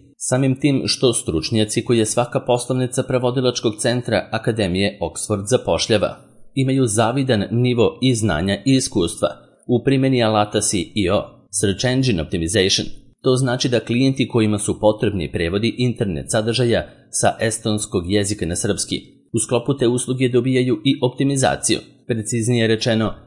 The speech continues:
kada sudski tumači i prevodioci obrađuju kako online prodavnice i aplikacije, odnosno sajtove, te programe i web kataloge, kao i mnoge druge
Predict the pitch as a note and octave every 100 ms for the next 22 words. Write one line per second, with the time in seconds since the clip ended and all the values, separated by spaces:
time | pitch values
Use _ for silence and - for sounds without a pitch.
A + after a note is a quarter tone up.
0 | _ C3+ G#2 G2 C3 - D#3 C#3+ A2+ A2
1 | A#2+ B2 G#2+ D#2 F#2+ F#2+ - - - -
2 | _ A2+ A2 A#2 C3+ C3 C3+ B2+ C#3 -
3 | B2+ B2+ A#2+ G2 E2+ A2 A2 G#2 F2 F#2+
4 | F#2 F2 G#2 - F2+ E2 A2 B1 - -
5 | - A#2+ B2 - F#2 F#2 G#2 G2 A#2 E2
6 | - - _ - B2+ - F2 D#2+ A#2 A2+
7 | A2 - - A#2+ F#2+ A#2 - - A#2 -
8 | A2+ G#2+ G#2+ - - _ - B2+ A#2+ A2+
9 | B2 B2+ B2 C3 C3 F#2+